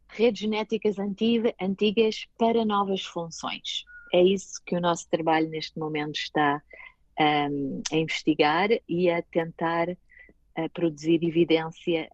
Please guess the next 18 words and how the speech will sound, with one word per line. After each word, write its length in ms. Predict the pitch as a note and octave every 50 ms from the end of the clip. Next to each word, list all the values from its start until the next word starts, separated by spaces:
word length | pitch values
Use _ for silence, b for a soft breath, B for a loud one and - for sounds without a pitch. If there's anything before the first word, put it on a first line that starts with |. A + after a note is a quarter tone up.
| _
genética. 760 | - D#3 - D#3+ E3 E3+ E3+ - - - C3 - C3+ B2+ B2+ _ _ _ _ -
Ah, 160 | D3+ D3+ - - E3+
as 100 | E3+ -
asas 340 | F3+ F3+ F3+ - F#3+ F#3
das 140 | - F#3 F#3
borboletas 500 | - F#3 F3+ G3+ G#3 G#3 G#3 - G#3+ G3
é 100 | G#3 G#3
apenas 420 | G#3 - - G#3 G#3 G#3 G#3 G3 G3+
o 80 | G3+
nosso 300 | G3+ G3+ G3 G3 G3+ - - - - -
sistema 640 | - G#3 F#3+ - - - - G3+ G3 G3 G3 G3 F#3+
de 140 | E3+ F3+
estudo, 640 | F#3+ - - - - - F#3+ G3 G#3 F#3+ A#3+ C#4+ D#4+ _ B B B B B B B B B -
mas 400 | F#3 F3+ G3 F#3+ F#3 F#3 F#3 F3
isso 220 | G3 G#3 - - G3+
aplica-se 580 | F#3 - - G3+ A3+ A3 - A#3+ A3 - -
a 20 | A3
qualquer 480 | - G#3+ G3+ G3+ - - G3+ G3+ F#3+